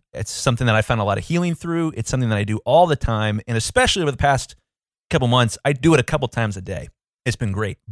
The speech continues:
But I would much prefer to do yoga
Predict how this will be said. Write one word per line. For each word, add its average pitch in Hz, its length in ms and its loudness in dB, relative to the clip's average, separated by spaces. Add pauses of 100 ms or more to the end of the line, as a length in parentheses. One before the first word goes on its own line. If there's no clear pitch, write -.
(100)
But 180 520 4
I 139 180 6
would 135 300 2
much 165 680 2
prefer 123 540 0
to - 160 -6
do 110 100 -2
yoga 107 600 4